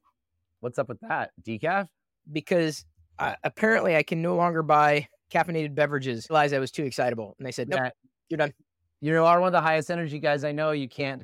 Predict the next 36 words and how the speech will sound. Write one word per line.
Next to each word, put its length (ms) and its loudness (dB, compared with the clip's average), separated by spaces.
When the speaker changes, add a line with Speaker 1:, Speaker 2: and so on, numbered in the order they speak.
Speaker 1:
kick 300 -8
the 280 0
morning 320 -2
ritual 420 -4
of 100 -4
the 60 -6
coffee 340 -4
or 80 -6
something? 400 -8
Speaker 2:
Yeah, 260 4
that's 200 0
the 100 -8
problem, 440 2
is 300 -4
I, 140 0
I 80 6
just, 280 -4
my 140 4
body 240 6
couldn't 240 -4
take 160 2
caffeine 680 -2
anymore 480 0
a 60 -10
couple 160 -4
years 240 -2
ago, 300 0
and 480 -4
it 140 -2
is 340 -4
the 80 -6
ritual. 540 -4
I 60 -4
just 140 -8
Speaker 1:
Fascinating. 520 -2
Speaker 2:
enjoy 300 -2